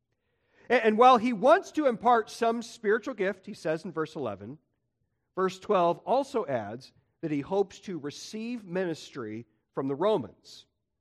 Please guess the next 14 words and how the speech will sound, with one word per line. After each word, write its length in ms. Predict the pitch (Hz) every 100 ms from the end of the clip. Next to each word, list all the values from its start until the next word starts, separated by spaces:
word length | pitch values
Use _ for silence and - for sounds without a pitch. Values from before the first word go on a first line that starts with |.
| _ _ _ _
Now, 80 | 185
that's 260 | 190 240 247
not 240 | 262 247
normally 640 | 190 262 311 214 139 135 160 _
where 180 | - 202
his 200 | 185 185
focus 400 | - 262 - 175
is, 240 | 113 87 156
right? 200 | 160 208
His 240 | 185 -
focus 440 | - 233 262 196
is 100 | 165
normally 420 | 147 202 240 185 165
on, 300 | 156 156